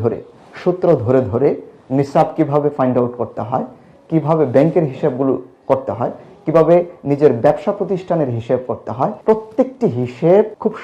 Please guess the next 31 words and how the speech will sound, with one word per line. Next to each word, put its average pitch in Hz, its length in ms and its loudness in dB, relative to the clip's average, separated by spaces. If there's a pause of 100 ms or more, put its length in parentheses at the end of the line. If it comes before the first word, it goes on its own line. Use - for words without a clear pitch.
সহজে 190 400 0 (340)
উপস্থাপন 127 480 -4 (100)
করা 101 180 -2
হবে 160 200 -2
এই 123 100 -4
কোর্সের 110 360 -8
মাধ্যমে। - 400 -14 (160)
আর 131 160 4
এই 139 120 -2
কোর্সটি 180 280 -2 (240)
অনলাইন 175 300 2 (100)
কোর্স, - 180 -8 (240)
এজন্য 190 240 2 (160)
দেশে 165 200 2 (100)
অথবা 165 280 0 (100)
প্রবাসে 117 360 -6 (120)
যে 170 160 4
যেখানেই 175 360 0
রয়েছেন, 110 360 -4 (100)
আপনি 147 140 -4 (100)
যে 147 60 6 (100)
কোনো 180 120 0 (100)
জায়গা 147 300 2
থেকে 202 200 -4 (400)
এই 123 120 -2
কোর্সে - 220 -4 (240)
যুক্ত 180 200 0 (100)
হতে 107 240 -6
পারবেন। - 280 -10 (180)
যারা 160 160 2 (100)
নিজের 165 260 2